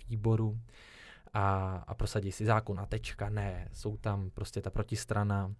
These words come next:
se tam jim taky snaží argumentovat. Teďka ta strana celá jako taková taky není jednotná, že jo, někdo přebíhá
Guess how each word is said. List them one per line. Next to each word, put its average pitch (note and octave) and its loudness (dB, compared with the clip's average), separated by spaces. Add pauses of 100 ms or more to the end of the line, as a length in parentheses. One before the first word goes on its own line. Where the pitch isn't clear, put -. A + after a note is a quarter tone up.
(240)
se - -8
tam G2+ -2
jim F#2+ -4
taky A2 -8
snaží A2+ 0
argumentovat. G#2 0 (220)
Teďka A#2 0 (400)
ta A2+ 0
strana A2+ 4
celá A2 4
jako G#2 2
taková G#2+ 2
taky A2+ -2
není A#2 2
jednotná, F#2+ -2
že G#2+ -4
jo, G#2 -2
někdo F#2 -6
přebíhá G#2 -4